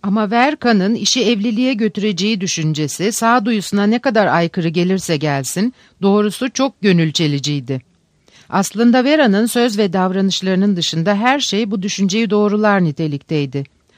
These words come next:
Damat adayı ipek gibiydi. Anası iki üç hafta kadar karşı koyacak olmuş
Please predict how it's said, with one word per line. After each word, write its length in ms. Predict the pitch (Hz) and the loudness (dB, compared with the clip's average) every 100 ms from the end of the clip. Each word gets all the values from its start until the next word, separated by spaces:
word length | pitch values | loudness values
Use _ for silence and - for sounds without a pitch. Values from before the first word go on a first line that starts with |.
| _ 160 | _ 2
Damat 400 | 202 220 240 214 | 4 4 2 0
adayı 340 | 160 165 220 | -2 0 -2
ipek 380 | 208 262 247 - | -2 0 0 0
gibiydi. 480 | 185 143 139 127 143 _ _ _ _ | -2 -2 -2 -4 -6 _ _ _ _
Anası 380 | 180 208 226 262 | 2 4 4 0
iki 240 | 294 - | -4 -2
üç 140 | 262 - | 0 2
hafta 320 | 226 - 185 | 2 2 -2
kadar 320 | 180 160 190 | 0 2 2
karşı 380 | 220 208 202 202 | 4 4 4 0
koyacak 440 | 180 151 147 151 | 0 0 0 -2
olmuş 440 | 156 143 143 - | 0 0 -2 -4